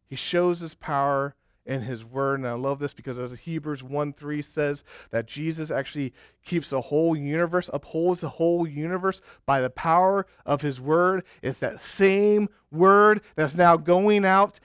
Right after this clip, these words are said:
and hitting this young boy and healing him from his deathbed. I love this because <laughs> there is no range limit in Jesus' power. He owns it all. He, he is over it all. He controls it all.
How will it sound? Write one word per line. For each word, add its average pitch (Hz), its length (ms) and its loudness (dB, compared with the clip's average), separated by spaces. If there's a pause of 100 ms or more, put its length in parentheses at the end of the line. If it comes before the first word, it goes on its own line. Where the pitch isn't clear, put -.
(120)
and 135 140 -4
hitting 214 400 4
this 196 180 0
young 196 240 0
boy 202 400 4 (180)
and 147 140 -4
healing 247 560 4
him 220 220 4
from 202 400 0
his 185 160 0
deathbed. - 580 -8 (1200)
I 147 100 0
love 185 300 6
this 180 200 2
because 185 400 0
<laughs> - 100 -12
there 247 120 2
is 196 220 4
no 196 200 4
range 190 560 0
limit 160 400 -2 (280)
in 190 160 4
Jesus' 196 520 -4
power. 127 540 0 (880)
He 233 220 4
owns 226 460 6
it 240 60 0
all. 220 480 10
He, 202 240 -2 (300)
he 196 260 4
is 175 180 6
over 226 480 8
it - 40 2
all. 214 360 10
He 202 140 -4
controls 220 720 6
it 233 80 0
all. 214 420 6